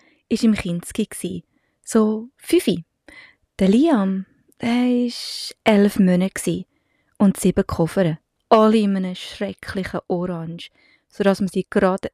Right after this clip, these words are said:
erkennen am Flughafen. Ich war super hyped gsi,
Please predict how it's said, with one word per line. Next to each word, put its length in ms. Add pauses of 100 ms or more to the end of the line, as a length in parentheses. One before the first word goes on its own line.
erkennen 560
am 160
Flughafen. 640 (840)
Ich 140 (100)
war 160
super 580
hyped 380
gsi, 340